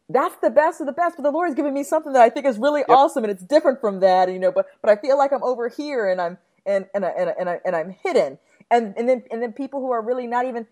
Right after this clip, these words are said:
Speaker 1: they're not even overly impressed by what they see, by the big names or the whatever, where a lot of people are kind of, like,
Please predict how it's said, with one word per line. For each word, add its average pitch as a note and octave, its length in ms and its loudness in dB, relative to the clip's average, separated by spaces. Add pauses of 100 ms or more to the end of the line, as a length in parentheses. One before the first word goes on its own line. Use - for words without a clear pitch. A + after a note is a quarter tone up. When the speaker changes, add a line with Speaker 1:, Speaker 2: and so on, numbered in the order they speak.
Speaker 1:
they're A#3+ 100 -4
not C#4 140 4
even D#4 240 -6
overly A#3+ 380 2
impressed F#3 840 -4 (540)
by F#3 340 2
what F#3+ 200 2
they G3 80 -4
see, F#3+ 140 -10
by F#3 240 2
the F3 100 0
big E3+ 240 0
names D#3 520 -2
or E3 100 2
the D#3+ 80 0
whatever, D3+ 280 2
where D#3+ 140 0
a D3+ 80 0
lot F3 180 2
of F#3 60 -2
people G#3 260 -8
are F#3 80 0
kind F#3 220 -6
of, D3+ 120 -10
like, E3 240 -2